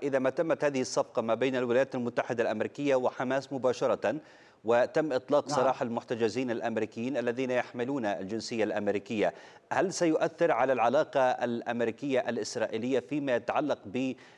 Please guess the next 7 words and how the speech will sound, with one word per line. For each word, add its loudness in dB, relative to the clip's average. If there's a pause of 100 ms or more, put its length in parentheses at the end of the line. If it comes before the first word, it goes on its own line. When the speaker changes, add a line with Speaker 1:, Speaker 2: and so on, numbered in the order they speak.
(160)
Speaker 1:
آم، 2
الصفقة -2
ككل -2
ما 0
بين 0
حماس -2
وإسرائيل؟ -2